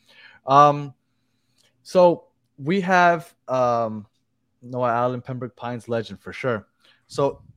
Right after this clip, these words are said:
if we can shore up our back line with another center back,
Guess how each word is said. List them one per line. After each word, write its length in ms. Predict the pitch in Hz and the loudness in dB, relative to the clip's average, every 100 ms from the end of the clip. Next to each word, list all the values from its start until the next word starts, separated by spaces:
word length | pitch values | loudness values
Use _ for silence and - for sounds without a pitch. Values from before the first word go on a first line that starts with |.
| _ | _
if 180 | 180 196 | -2 -2
we 80 | 214 | -2
can 140 | 202 | -4
shore 280 | 175 190 175 | -6 -2 0
up 120 | 160 | 2
our 100 | 147 135 | 2 2
back 300 | 135 131 139 | 2 0 -2
line 220 | 123 107 | -6 -6
with 120 | 110 | -10
another 280 | 117 117 113 | -10 -10 -10
center 260 | 117 104 | -12 -12
back, 360 | 90 87 _ | -12 -16 _